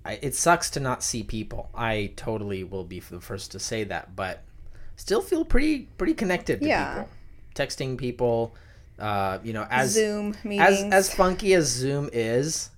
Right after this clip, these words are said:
Speaker 1: it is a really hilarious video by two gu-, on
Speaker 2: <laughs>
Speaker 1: YouTube by Trip and Tyler on Zoom meetings.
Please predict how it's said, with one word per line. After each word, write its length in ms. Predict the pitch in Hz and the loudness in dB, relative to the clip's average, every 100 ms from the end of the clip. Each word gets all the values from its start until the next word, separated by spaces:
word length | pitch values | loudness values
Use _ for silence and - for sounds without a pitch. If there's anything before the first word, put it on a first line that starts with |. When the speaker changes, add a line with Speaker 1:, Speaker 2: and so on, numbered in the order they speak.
| - | -8
Speaker 1:
it 260 | 135 - - - - | -6 -8 -18 -20 -10
is 220 | 131 120 | -4 -2
a 80 | 113 | -2
really 260 | 107 117 98 | -2 -2 -2
hilarious 640 | 101 101 104 98 85 - - | -4 -4 -2 -4 -6 -10 -10
video 380 | 101 98 92 87 | -8 -6 -6 -4
by 340 | 87 87 78 - - | -6 -6 -10 -16 -12
two 220 | - 196 | -8 -6
gu-, 160 | - 247 - | -6 -6 -4
on 180 | 101 | -4
Speaker 2:
<laughs> 20 | 101 | -4
Speaker 1:
YouTube 400 | 104 - 98 85 - | -6 -6 -8 -10 -10
by 200 | 87 87 | -6 -6
Trip 300 | 82 - 98 | -6 -8 -6
and 140 | 90 87 | -6 -10
Tyler 480 | - 90 104 110 117 - | -8 -8 -8 -8 -12 -14
on 220 | 95 92 | -10 -10
Zoom 320 | 92 87 95 101 | -10 -10 -10 -8
meetings. 460 | 107 120 156 - | -6 -6 -8 -10